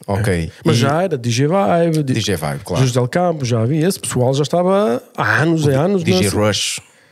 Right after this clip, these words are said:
Speaker 2: D J
Speaker 1: Dark
Speaker 2: Rush, não,
Speaker 1: Techno,
Speaker 2: não me lembro.
Speaker 1: Dark Techno.
Speaker 2: Era, a, a Techno era Carl Cox.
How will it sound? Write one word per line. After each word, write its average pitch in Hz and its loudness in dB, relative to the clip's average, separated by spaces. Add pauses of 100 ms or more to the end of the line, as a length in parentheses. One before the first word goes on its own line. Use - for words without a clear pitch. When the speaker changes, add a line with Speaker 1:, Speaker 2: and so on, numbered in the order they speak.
(220)
Speaker 2:
D 131 2
J 135 4
Speaker 1:
Dark 104 2
Speaker 2:
Rush, - -2
não, - -16
Speaker 1:
Techno, 123 2
Speaker 2:
não 120 2
me 113 0
lembro. 107 -2
Speaker 1:
Dark 82 -4
Techno. 92 -2
Speaker 2:
Era, 147 2
a, 160 0
a 135 0
Techno 202 0
era 120 2
Carl 120 -2
Cox. - -6